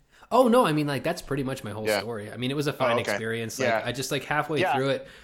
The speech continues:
Speaker 1: halfway through it, I got, like, really kind of weirded out. And this is embarrassing,
Speaker 2: Mm-hmm.
Speaker 1: but I put, um, I put my little earbuds in and listened to
Speaker 2: Yeah.
Speaker 1: podcasts for the rest of the march. It's a,
Speaker 2: Okay.
Speaker 1: <laughs> it's, it's a little embarrassing, but I was like, "I just,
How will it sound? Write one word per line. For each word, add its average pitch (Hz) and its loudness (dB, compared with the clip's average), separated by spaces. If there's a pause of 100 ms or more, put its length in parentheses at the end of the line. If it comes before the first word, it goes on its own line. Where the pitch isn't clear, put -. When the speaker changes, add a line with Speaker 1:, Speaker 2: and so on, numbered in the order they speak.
(240)
Speaker 1:
halfway 175 4
through 185 4
it, 196 4
I 143 0
got, 143 0
like, 147 -2
really 127 -2
kind 127 -6
of 110 -6
weirded 113 -4
out. 110 -6 (340)
And 107 -8
this 131 -4
is 131 -4
embarrassing, 110 -2
Speaker 2:
Mm-hmm. 104 -6
Speaker 1:
but 110 -4
I 107 -4
put, 120 -8
um, 98 -12 (840)
I 110 -6
put 123 -6
my 113 -4
little 101 -6
earbuds 107 -6
in 101 -10 (140)
and 101 -10
listened 107 -8
to 98 -12
Speaker 2:
Yeah. 101 0
Speaker 1:
podcasts - -10
for 104 -10
the 98 -8
rest 98 -10
of 104 -10
the 101 -12
march. 98 -10 (460)
It's 110 -6
a, 127 -2
Speaker 2:
Okay. - 2
Speaker 1:
<laughs> - -2
it's, - -4 (120)
it's - -8
a 151 6
little 185 6
embarrassing, 127 4
but 110 0
I - 2
was 104 -2
like, 101 -4 (420)
"I 90 -12
just, 101 -14